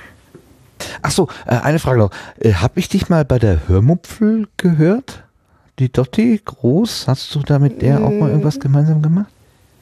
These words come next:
Speaker 2: Nicht, dass ich wüsste. Ich glaube, ich hab mal mit ihr geredet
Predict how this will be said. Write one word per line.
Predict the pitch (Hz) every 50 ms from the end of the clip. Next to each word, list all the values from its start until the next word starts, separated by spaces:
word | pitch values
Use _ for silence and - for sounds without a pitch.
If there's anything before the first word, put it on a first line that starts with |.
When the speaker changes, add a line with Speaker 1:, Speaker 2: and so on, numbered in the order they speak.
| _ _ _ - - -
Speaker 2:
Nicht, | 247 240 226 214 214 214 208 196 202 202 -
dass | - 214 226
ich | 240 233
wüsste. | 240 254 254 254 -
Ich | - 220
glaube, | - 214 196 196 240
ich | 233
hab | 233 214
mal | 220 214 214 214
mit | 214 214 214 208 - -
ihr | 208 196
geredet | 202 202 190 196 226 269 269 - - -